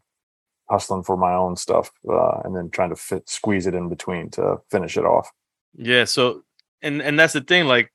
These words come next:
Speaker 2: you know, and I think it's been shown more and more in society now that pe-, I, how they're showing, like, you know, like, the,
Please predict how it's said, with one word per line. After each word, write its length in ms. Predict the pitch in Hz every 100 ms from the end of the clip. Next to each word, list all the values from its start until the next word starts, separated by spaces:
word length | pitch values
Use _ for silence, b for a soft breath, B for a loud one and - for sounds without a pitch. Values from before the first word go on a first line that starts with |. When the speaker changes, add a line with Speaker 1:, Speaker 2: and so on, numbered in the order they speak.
| -
Speaker 2:
you 120 | 143
know, 400 | 123 110 104 92 _ -
and 120 | 131
I 40 | 131
think 180 | 185
it's 120 | 160 120
been 260 | 151 143
shown 320 | 123 - 147
more 200 | 131 135
and 100 | 131
more 220 | 123 131 123
in 60 |
society 540 | - 104 - 123 110 107
now 360 | 120 120 113
that 300 | 110 104 101 _ _ _ _ _ _ _ -
pe-, 120 | -
I, 140 | 113 117 120
how 140 | 92 123
they're 100 | 113
showing, 300 | - 127 120
like, 120 | 110
you 60 | 120
know, 100 | 110
like, 160 |
the, 60 | 101